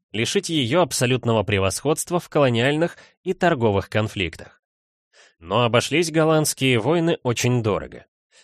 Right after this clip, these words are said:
Практически погиб английский флот. Возник колоссальный государственный долг. В правлении Карла второго случалось немало несчастий.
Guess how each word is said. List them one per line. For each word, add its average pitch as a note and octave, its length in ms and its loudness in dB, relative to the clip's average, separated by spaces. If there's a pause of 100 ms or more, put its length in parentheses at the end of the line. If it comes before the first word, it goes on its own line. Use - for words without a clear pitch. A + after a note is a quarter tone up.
(100)
Практически G#2 640 -2
погиб F2+ 460 -2
английский F#2 600 -2
флот. G#2+ 340 -8 (480)
Возник G#2+ 560 -2
колоссальный C3+ 800 2
государственный F#2+ 880 -2
долг. - 480 -10 (840)
В - 140 -20
правлении D3 560 2
Карла C#3 320 4
второго F#3 380 2
случалось E3 680 0
немало D3+ 440 2
несчастий. F2 680 -6